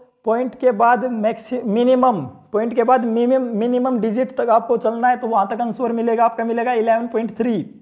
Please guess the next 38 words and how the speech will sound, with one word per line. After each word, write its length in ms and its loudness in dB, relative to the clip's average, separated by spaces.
इलेवन 300 4
पॉइंट 300 -2
थ्री। 300 0
अब 100 0
यहाँ 220 4
पर 140 0
भी 120 -4
ten 180 -2
raise 280 -2
to 60 -6
power 360 2
four 180 2
है, 80 2
यहाँ 140 2
पर 140 -2
भी 120 -6
ten 160 -4
raise 240 -2
to 80 -6
power 240 4
four 180 4
है। 400 -2
आपको 260 2
as 180 0
it 120 -4
is 160 2
उठा 260 2
के 100 6
लिख 180 0
देना 300 2
है, 120 0
multiply 460 0
by 160 -2
ten 220 -2
raise 160 -4
to 120 -10
power 260 4
four, 260 4